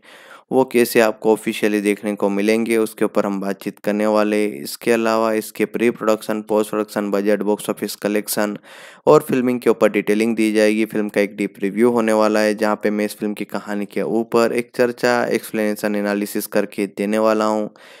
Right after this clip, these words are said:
फिल्म के स्टार कास्ट, सपोर्टिंग कास्ट के परफॉर्मेंसेस के बारे में बातचीत करेंगे। म्यूजिक डिपार्टमेंट, टेक्निकल डिपार्टमेंट के ऊपर भी एक डीप में जानकारी मिलने वाली है। तो वीडियो काफ़ी ज़्यादा इंटरेस्टिंग होने वाला है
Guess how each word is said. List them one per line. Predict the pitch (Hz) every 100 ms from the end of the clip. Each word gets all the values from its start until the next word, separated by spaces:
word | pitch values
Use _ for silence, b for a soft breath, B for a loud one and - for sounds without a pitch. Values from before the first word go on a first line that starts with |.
| B B -
फिल्म | 139 139
के | 139
स्टार | 135 123 123
कास्ट, | 120 120
सपोर्टिंग | 120 117 113 113
कास्ट | 110 110 -
के | 113
परफॉर्मेंसेस | 107 107 117 110 110 117 107
के | 113
बारे | 104 104 104
में | 101 87
बातचीत | 80 - 120 -
करेंगे। | 117 117 117 117
म्यूजिक | 110 107 110
डिपार्टमेंट, | 110 107 107 113 104
टेक्निकल | 107 107 104 104
डिपार्टमेंट | 101 104 101 - 98
के | -
ऊपर | 98 117 117 127 123
भी | 120 120 120 B B B
एक | 156 151
डीप | 147 147
में | 147 147
जानकारी | 123 107 104 101 117
मिलने | 131 113 107
वाली | 98 101 98 101
है। | 95
तो | - 101
वीडियो | 98 98
काफ़ी | 95 107 113 -
ज़्यादा | 123 131
इंटरेस्टिंग | 127 123 127 - 123
होने | 123 120
वाला | 120 120 123
है | 135